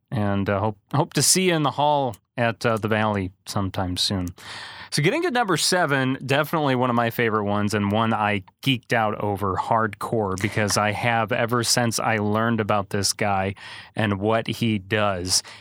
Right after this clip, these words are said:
And that is, coming in at number seven was number fifty-six with Doug Redenius, who is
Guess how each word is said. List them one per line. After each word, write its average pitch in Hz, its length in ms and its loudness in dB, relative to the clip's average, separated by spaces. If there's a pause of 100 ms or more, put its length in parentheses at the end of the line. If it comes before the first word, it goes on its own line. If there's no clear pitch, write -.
(120)
And 104 300 0
that 120 260 2
is, 117 460 0
coming 185 260 0
in 175 60 2
at 151 100 2
number 135 220 2
seven 139 600 0
was 120 520 0
number 147 320 2
fifty-six - 1160 2 (380)
with 113 260 0
Doug 123 380 0 (120)
Redenius, 117 920 2 (320)
who 123 280 0
is 117 640 2